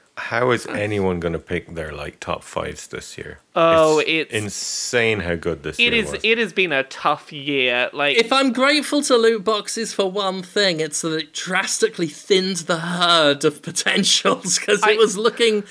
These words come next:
Speaker 3: way worse than it was, uh, earlier. Um,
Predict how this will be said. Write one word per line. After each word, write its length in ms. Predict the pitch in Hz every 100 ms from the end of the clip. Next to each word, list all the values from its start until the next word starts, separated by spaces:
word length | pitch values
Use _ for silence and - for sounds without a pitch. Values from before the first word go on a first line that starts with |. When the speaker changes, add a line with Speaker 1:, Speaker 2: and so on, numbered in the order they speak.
| - - -
Speaker 3:
way 420 | 208 202 226 285
worse 340 | 269 269 233 -
than 200 | 254 233
it 180 | 214
was, 580 | 202 214 190 170 - - - _ _
uh, 240 | 170 170 165 190
earlier. 640 | 196 190 165 147 131 127 - - - -
Um, 540 | 156 160 160 160 175